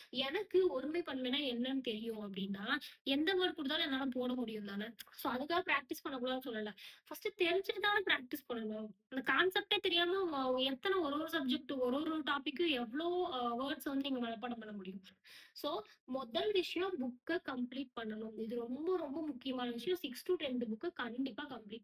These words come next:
பண்ணணும். ஓகேங்களா? ஃபர்ஸ்ட் ஸ்டெப் அதுதான். "ஓகே மேம், நான் சிக்ஸ் to டென்த் கம்ப்ளீட் பண்றேன்." இதுல வேணா நான் என்ன சொல்றேன்னா, "எனக்கு பயமா இருக்கு. நான் சிக்ஸ் to டென்த் எல்லாரும் வந்து சிலபஸ் வைஸ் சிலபஸ்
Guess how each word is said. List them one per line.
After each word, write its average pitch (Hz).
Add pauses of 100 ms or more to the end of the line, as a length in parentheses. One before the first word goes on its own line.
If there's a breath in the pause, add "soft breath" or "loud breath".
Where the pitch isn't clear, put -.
பண்ணணும். 202
ஓகேங்களா? 254 (960 soft breath)
ஃபர்ஸ்ட் 285
ஸ்டெப் 262
அதுதான். 226 (420 loud breath)
"ஓகே 320
மேம், 302
நான் 269
சிக்ஸ் 294
to 359
டென்த் 277
கம்ப்ளீட் 247
பண்றேன்." 233
இதுல 320
வேணா 311
நான் 392
என்ன 285
சொல்றேன்னா, 294
"எனக்கு 277
பயமா 285
இருக்கு. 277
நான் 262
சிக்ஸ் 269
to 349
டென்த் 294
எல்லாரும் 269
வந்து 285
சிலபஸ் 277
வைஸ் 285
சிலபஸ் 247